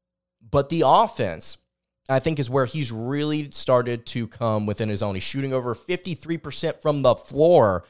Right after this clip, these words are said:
through eight games. Don't think that, that, uh, that, you know, mark is gonna continue to go or continue to, you know, be the same as the season goes on. But still,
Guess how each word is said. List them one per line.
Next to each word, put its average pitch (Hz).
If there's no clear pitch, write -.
through 127
eight 113
games. 98
Don't 131
think 135
that, 120
that, 117
uh, 107
that, 110
you 113
know, 98
mark 113
is 117
gonna 104
continue 104
to 95
go 110
or 107
continue 107
to, 90
you 110
know, 98
be 101
the 92
same 117
as 90
the 113
season 131
goes 95
on. 95
But 90
still, 117